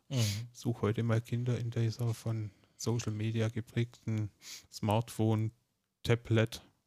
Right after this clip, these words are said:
Speaker 2: äh, Menschheit,
Speaker 1: pub G
Speaker 2: Ro-,
Speaker 1: Mobile.
Speaker 2: Roboter, Menschheit, äh, such da mal nach, nach Kindern, die wirklich auf Bäume klettern, sich schmutzig machen dürfen.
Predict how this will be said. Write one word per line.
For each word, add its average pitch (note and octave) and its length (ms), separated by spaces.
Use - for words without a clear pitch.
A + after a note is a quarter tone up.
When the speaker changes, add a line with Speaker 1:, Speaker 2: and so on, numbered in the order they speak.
Speaker 2:
äh, G#2+ 300
Menschheit, A2 600
Speaker 1:
pub A#2 200
G B2+ 100
Speaker 2:
Ro-, C3 100
Speaker 1:
Mobile. A#2+ 280
Speaker 2:
Roboter, D3+ 720
Menschheit, B2+ 720
äh, A#2+ 100
such - 280
da - 120
mal A#2 180
nach, - 300
nach G2+ 220
Kindern, A#2 500
die G#2 340
wirklich G2+ 460
auf F#2+ 220
Bäume G2 320
klettern, F#2+ 400
sich - 160
schmutzig - 400
machen - 240
dürfen. - 340